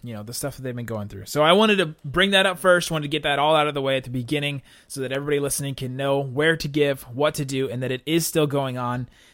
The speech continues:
And we'll probably keep doing this. I'll keep putting it in the description of our podcast. I'll keep it pinned to my page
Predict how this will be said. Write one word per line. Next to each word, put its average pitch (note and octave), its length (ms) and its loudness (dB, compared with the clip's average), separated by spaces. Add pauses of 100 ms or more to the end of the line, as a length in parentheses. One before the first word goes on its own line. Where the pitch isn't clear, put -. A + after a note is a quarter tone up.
(120)
And E3+ 260 4
we'll F3+ 120 0
probably G3 280 4
keep F#3+ 200 -2
doing G#3 180 4
this. A#2 220 -4
I'll C3 120 -4
keep D#3+ 220 0
putting E3+ 240 0
it E3 100 0
in D#3+ 120 0
the D3 100 -2
description D#3 560 -4
of C#3+ 100 0
our C#3 220 0
podcast. D3 540 -2
I'll C3 100 -4
keep C#3+ 260 -4
it C3 120 -6
pinned D3 220 -6
to C#3+ 60 -10
my C#3 140 -4
page C#3+ 460 -4